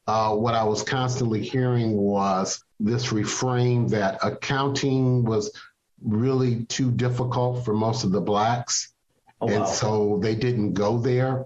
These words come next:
Speaker 1: And so, you know, you're talking about different curriculums, you know, saying people are telling you, "Well, accounting is recession proof. It's a good one to go." But then other
Speaker 2: Sure.
Speaker 1: people are telling you blacks don't succeed in accounting at, com-, you know, at schools like Michigan State or U of M.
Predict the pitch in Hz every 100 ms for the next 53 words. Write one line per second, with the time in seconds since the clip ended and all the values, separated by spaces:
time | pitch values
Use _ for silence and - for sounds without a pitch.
0 | - 104 107 104 - 120 107 104 107 127
1 | 123 107 104 104 127 117 120 104 101 95
2 | 110 - 98 107 104 104 101 98 98 95
3 | 101 98 98 - 104 98 95 127 120 104
4 | 95 117 104 95 120 120 104 - 123 123
5 | 113 92 92 - - - _ 120 123 127
6 | 107 104 98 - 98 98 104 - 90 107
7 | 87 95 92 87 117 104 87 87 107 107
8 | 107 101 101 - 127 127 113 101 98 92
9 | - - _ _ - 107 110 113 117 -
10 | 107 107 - 107 - - 113 113 110 98
11 | 101 92 - 110 104 98 95 92 - -
12 | 95 82 - _ _ _ - 120 104 -
13 | - - 131 98 92 - 120 107 95 87
14 | 92 - - 92 - 98 90 87 92 127
15 | 127 -